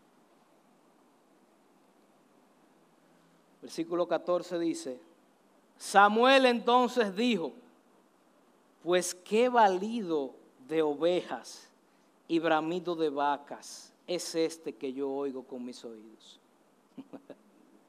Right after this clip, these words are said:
Es decir, si tú no has pecado, si tú has cumplido con las palabras del Señor,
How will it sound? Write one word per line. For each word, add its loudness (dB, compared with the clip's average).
Es 10
decir, 8
si 2
tú 2
no 10
has 10
pecado, 12
si -2
tú 6
has 8
cumplido 6
con 6
las 10
palabras 8
del 2
Señor, 2